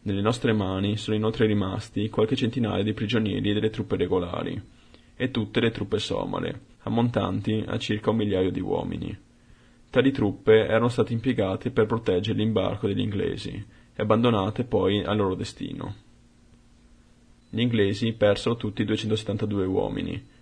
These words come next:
cinquanta morti, centodue feriti e centoventi dispersi. Le truppe italiane ebbero invece le seguenti perdite:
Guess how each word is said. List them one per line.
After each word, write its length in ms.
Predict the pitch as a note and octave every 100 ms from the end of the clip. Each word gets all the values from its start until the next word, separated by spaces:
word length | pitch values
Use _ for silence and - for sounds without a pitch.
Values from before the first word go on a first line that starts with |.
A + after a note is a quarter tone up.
| -
cinquanta 440 | - A#2 A2 G#2+
morti, 600 | G#2 F#2+ F#2+ - A2 A#2 -
centodue 380 | G#2+ - G2+
feriti 640 | G2+ - F#2 F#2 - G#2+ -
e 80 | -
centoventi 500 | - G#2+ A2 F#2+ G#2
dispersi. 760 | - - - E2 - - - G2+ - - - - -
Le 120 | -
truppe 240 | A2 B2 C3+
italiane 680 | A#2+ A2 F#2+ G2 G#2 A2
ebbero 320 | - A2+ A2+ A2+
invece 380 | A2 G2 -
le 80 | G#2+
seguenti 400 | - G2+ G2 G#2
perdite: 680 | - G2 G2 F#2+ - -